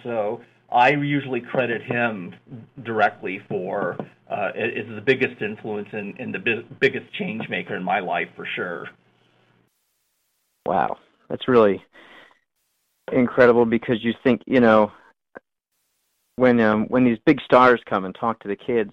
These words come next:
Speaker 2: like, um, many times I'm sure they don't realize that a simple,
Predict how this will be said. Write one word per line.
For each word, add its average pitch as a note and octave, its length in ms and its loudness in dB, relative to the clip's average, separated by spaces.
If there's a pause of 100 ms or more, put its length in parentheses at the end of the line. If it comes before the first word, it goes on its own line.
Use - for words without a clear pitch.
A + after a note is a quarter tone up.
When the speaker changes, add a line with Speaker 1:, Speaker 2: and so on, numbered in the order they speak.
Speaker 2:
like, F#2 300 -4
um, G2+ 280 -10 (200)
many C#3 280 2
times G2+ 360 -2
I'm G2+ 160 -6
sure G#2+ 160 2
they G#2 80 2
don't G#2+ 220 0
realize G#2+ 420 2
that G#2 100 -8
a G2 120 -8
simple, A#2+ 400 -2